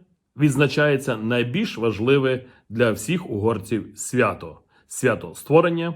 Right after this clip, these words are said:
угорської держави. Святого Іштвана на престолі змінив його племінник Петер Орсеоло, якого називали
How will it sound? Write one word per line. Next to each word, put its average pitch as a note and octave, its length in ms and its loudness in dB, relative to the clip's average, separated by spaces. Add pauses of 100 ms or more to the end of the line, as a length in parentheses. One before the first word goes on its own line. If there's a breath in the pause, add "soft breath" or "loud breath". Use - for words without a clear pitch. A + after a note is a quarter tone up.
(160)
угорської G#2+ 840 -4
держави. A2+ 640 0 (800 loud breath)
Святого G#3 500 6
Іштвана A#3 360 0
на E3+ 100 4
престолі F#3 580 2 (320 soft breath)
змінив D3+ 600 6 (120)
його A#2+ 340 4
племінник G3 720 0
Петер A#2+ 420 0 (100)
Орсеоло, B2 800 2
якого A2 420 0
називали D3 640 0